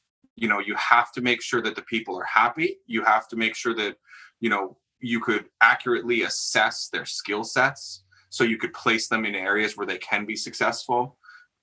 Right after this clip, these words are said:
You know, you have to make sure that, you know, you're also, I, so daily, something that I do daily, right? And, and sometimes my, the folks that report directly into me aren't the happiest about it, but I, I go down and, and I'll talk, I talk to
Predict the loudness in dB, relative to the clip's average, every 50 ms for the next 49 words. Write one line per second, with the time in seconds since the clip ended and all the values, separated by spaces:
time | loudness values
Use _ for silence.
0 | _ -4 -2 -2 -2 -2 -4 -6 -10 _ _ -4 -2 0 0 2 4 4 4 4
1 | 2 -2 -4 -2 -2 -2 -2 -2 0 0 0 0 -2 -4 -6 -8 _ _ -10 -8
2 | -6 -6 -4 0 2 2 4 4 2 2 0 -2 -2 0 2 2 2 2 0 -2
3 | 2 2 2 4 4 4 4 4 4 2 0 0 -2 -4 -2 -2 0 2 2 2
4 | 4 4 6 6 6 6 4 0 0 2 2 2 2 0 -2 -8 -12 -6 0 2
5 | 2 2 2 0 -4 -6 -6 -8 -8 -8 -10 _ _ _ _ _ _ _ -2 0
6 | 2 4 4 2 2 2 2 2 4 4 2 -2 -6 _ _ -4 -4 -2 -2 -2
7 | -4 -4 -2 -6 -6 -6 -6 -6 -4 -4 -2 0 0 -2 -2 0 0 0 0 0
8 | 0 -2 -2 0 2 2 0 0 -2 0 4 4 4 4 4 2 -2 -2 -2 2
9 | 2 4 4 4 2 0 -2 0 0 0 0 0 _ _ _ -20 -20 -20 -20 _
10 | _ _ _ _ _ _ _ _ 2 4 6 6 6 4 2 4 4 4 4 4
11 | 4 4 6 6 6 8 6 6 4 4 0 0 0 2 4 6 6 4 4 4
12 | 2 2 2 4 2 2 2 2 -2 -2 -2 -6